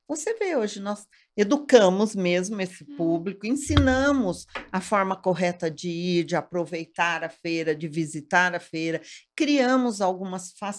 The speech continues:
Speaker 1: facilidades, levando o transporte, né, gratuito do metrô pra feira.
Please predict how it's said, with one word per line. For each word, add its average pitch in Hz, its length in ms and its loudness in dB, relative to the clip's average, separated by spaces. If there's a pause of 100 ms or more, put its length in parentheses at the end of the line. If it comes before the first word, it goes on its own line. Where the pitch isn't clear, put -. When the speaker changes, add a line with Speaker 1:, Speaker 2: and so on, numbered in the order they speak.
(300)
Speaker 1:
facilidades, 151 720 -2 (240)
levando 165 400 -2
o 160 40 -4
transporte, 160 1080 -2 (300)
né, 156 240 -2
gratuito 147 760 -4
do 151 140 -8
metrô 151 540 -2
pra 127 220 -12
feira. 160 500 -2